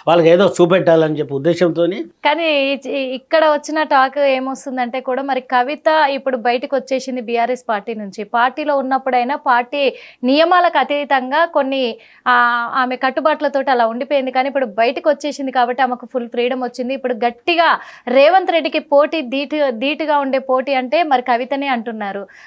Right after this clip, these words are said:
Speaker 2: ఆ కవిత గారిని చూసి ఇప్పుడు రేవంత్ రెడ్డి గారు భయపడుతున్నారు అంటున్నారు.
Speaker 1: అట్లా ఉంటే ఎంతో మంది కాంగ్రెస్ గవర్నమెంట్ ముంగట వచ్చారు, వెళ్ళిపోయారు మేడం.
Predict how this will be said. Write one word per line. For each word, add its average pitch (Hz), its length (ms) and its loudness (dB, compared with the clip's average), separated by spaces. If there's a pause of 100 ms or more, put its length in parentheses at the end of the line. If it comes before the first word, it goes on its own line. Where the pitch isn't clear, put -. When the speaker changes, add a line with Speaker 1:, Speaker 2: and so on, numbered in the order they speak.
Speaker 2:
ఆ 262 60 2
కవిత 269 360 0
గారిని 320 460 2
చూసి 294 180 -6
ఇప్పుడు 277 180 -6
రేవంత్ 262 280 -4
రెడ్డి 269 180 0
గారు 247 100 0
భయపడుతున్నారు 233 720 -2
అంటున్నారు. 190 380 -10
Speaker 1:
అట్లా 160 320 0
ఉంటే 135 160 0
ఎంతో 143 320 2
మంది 156 280 0
కాంగ్రెస్ 139 480 -2
గవర్నమెంట్ 135 460 -2
ముంగట 131 320 -4
వచ్చారు, 139 400 -2
వెళ్ళిపోయారు 120 420 -4
మేడం. 110 300 -6